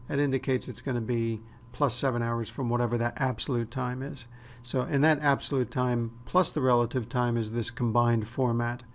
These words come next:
that you may see referenced. Now let me demonstrate again. Uh, I choose to change my time range, and I can use one of these abbreviations. So for example, asterisk minus three W is the current time minus three weeks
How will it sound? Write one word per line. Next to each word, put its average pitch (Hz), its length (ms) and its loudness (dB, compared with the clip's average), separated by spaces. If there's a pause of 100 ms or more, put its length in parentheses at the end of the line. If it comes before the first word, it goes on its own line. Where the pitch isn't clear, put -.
(480)
that - 160 -6
you 131 60 0
may 120 120 2
see 127 180 0
referenced. 117 640 -4 (560)
Now 143 120 4
let 123 100 8
me 135 80 6
demonstrate 131 460 4
again. 135 340 2 (500)
Uh, 110 220 -6 (160)
I 117 320 2
choose 131 520 2 (180)
to 131 100 -6
change 127 400 0
my 117 120 -2
time 160 340 0
range, 156 260 2
and 131 100 2
I 120 60 2
can 123 160 -2
use 120 220 2
one 127 140 2
of 113 80 2
these 113 180 4
abbreviations. 113 720 -2 (340)
So - 160 -2
for 127 160 -2
example, 120 480 0 (300)
asterisk 143 600 2
minus 127 600 2 (160)
three 127 640 0
W 147 560 2 (400)
is 117 200 2
the 123 140 2
current 190 400 6
time 127 280 4
minus 123 400 4
three 131 240 2
weeks 120 420 2